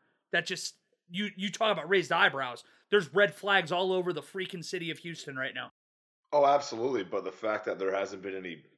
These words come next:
Speaker 2: official charges pressed or he hasn't been indicted on anything,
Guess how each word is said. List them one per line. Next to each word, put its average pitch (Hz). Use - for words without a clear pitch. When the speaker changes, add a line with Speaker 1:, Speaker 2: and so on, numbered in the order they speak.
Speaker 2:
official 95
charges 101
pressed 117
or 87
he 90
hasn't 95
been 90
indicted 101
on 117
anything, 131